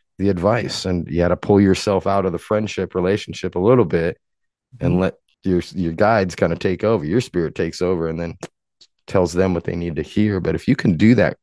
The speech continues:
Speaker 1: with confidence, then I think that's, uh, showing growth, uh, a lot of growth.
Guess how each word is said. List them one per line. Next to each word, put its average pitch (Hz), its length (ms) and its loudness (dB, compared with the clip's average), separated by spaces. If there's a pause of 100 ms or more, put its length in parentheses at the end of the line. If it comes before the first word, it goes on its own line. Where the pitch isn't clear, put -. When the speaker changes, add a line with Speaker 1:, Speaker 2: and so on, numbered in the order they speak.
Speaker 1:
with - 160 -4
confidence, - 720 -4 (640)
then 92 80 0
I 95 80 2
think 104 220 -2
that's, 101 280 -2
uh, - 200 -4 (120)
showing 85 340 -2
growth, 80 460 2 (600)
uh, - 160 -8 (140)
a 80 60 -2
lot 87 200 0
of - 60 -6
growth. - 280 -6